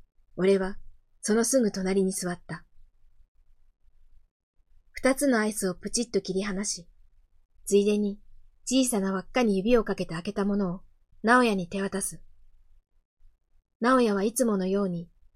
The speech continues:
自然にそれを受け取って、いつものように口へ運ぶ。俺はそれを見届けてから、自分の分の封を切って、直哉に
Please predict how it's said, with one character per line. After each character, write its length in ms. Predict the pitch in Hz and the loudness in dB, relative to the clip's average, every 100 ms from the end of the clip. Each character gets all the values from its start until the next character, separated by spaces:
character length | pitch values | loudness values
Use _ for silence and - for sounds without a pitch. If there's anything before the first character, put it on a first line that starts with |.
| _ - | _ -10
自 140 | 196 | 0
然 220 | 208 202 | 2 2
に 80 | 202 | 0
そ 120 | 208 | 0
れ 140 | 202 208 | 0 2
を 60 | |
受 160 | 208 202 | 0 -2
け 40 | |
取 120 | 196 | -4
っ 80 | - | -6
て、 240 | - 185 - - _ - - - _ - | -8 -10 -12 -20 _ -20 -20 -20 _ -8
い 120 | 240 | -2
つ 100 | 269 | 2
も 120 | 220 | 2
の 100 | 190 | 2
よ 180 | 185 220 | 0 0
う 40 | 196 | 0
に 100 | 165 | -4
口 280 | - 190 175 | -8 -4 -4
へ 40 | |
運 280 | 175 - 170 | -6 -10 -4
ぶ。 160 | 170 - - - - _ _ - - _ _ _ _ _ _ _ _ - | -2 -2 -4 -10 -16 _ _ -20 -20 _ _ _ _ _ _ _ _ 0
俺 220 | 202 220 | 2 4
は 100 | - | 2
そ 140 | 247 | 0
れ 100 | 226 | 2
を 80 | 226 | 2
見 140 | 220 | 2
届 280 | 214 220 226 | 0 0 0
け 40 | - | -2
て 80 | |
か 100 | 226 | -2
ら、 200 | 180 170 - _ _ _ - - | -4 -8 -14 _ _ _ -20 -8
自 120 | 202 | 0
分 220 | 214 240 247 | 4 4 4
の 100 | 240 | 6
分 220 | 269 220 | 4 4
の 80 | 190 | 0
封 260 | 240 220 | 2 4
を 60 | - | 2
切 140 | - | -4
っ 100 | - | -10
て、 220 | 165 170 - _ _ _ - | -10 -12 -14 _ _ _ -2
直 200 | 208 233 | 2 4
哉 160 | 214 175 | 2 0
に 200 | 180 | -6